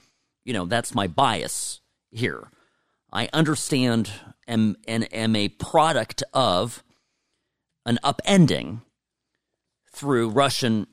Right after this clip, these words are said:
military conflict. And I will tell you this, Russia has an appetite to take over Europe. They've had it for years. It's preceded the Bolsheviks,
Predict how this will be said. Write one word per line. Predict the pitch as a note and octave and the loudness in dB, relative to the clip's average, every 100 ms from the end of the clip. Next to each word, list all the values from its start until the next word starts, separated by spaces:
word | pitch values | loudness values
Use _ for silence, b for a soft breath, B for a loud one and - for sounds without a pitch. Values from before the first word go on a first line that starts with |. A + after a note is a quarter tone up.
| - | -2
military | B2 C3+ B2 - A2 G2 | 2 2 2 0 -2 -2
conflict. | F2+ - E3+ C#3+ - - - - _ _ _ _ _ _ _ _ _ - | -4 0 0 0 -6 -12 -16 -20 _ _ _ _ _ _ _ _ _ -4
And | D#3+ | 0
I | |
will | E3+ D#3+ | 0 0
tell | - G3 | 2 4
you | C#3+ | 4
this, | F#2 C2 - - - | 2 -4 -10 -14 -4
Russia | A#2+ F#3 - F3+ | 0 2 2 0
has | - C3 | 0 -2
an | B2+ G#2+ | -2 -2
appetite | C3 A2+ B2 A#2+ | -4 -2 -4 -4
to | - | -4
take | - G#2 - | -6 -2 4
over | D#3 A#2 | 4 4
Europe. | B2+ C#3+ - - - _ _ _ _ _ | 0 0 0 -6 -20 _ _ _ _ _
They've | - E3+ | -4 -2
had | B2+ A#2+ A#2 | 0 0 2
it | F#3 _ | 0 _
for | - D3+ | -4 0
years. | A#2+ C3+ F#3+ B2+ E3 - | 2 4 4 4 2 -4
It's | - - | -10 -14
preceded | - - C#3+ - F3 D3+ G#2 | -10 -6 -4 -4 -4 -4 -4
the | |
Bolsheviks, | G2 A#2+ - A#2 F#2 - - - | -2 -2 -2 -2 -4 -6 -12 -12